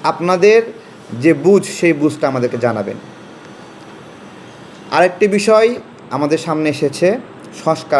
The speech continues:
আলোচনায়, যে উচ্চ কক্ষের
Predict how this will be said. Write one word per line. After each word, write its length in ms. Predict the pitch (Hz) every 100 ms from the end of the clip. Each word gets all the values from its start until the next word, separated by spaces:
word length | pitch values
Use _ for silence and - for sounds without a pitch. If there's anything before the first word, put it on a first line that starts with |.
| 123
আলোচনায়, 460 | 117 117 127 - - - - - - - - - - - 110
যে 140 | 139 139 131 - - - - -
উচ্চ 320 | 208 202 - 220 196
কক্ষের 560 | 185 - - 202 202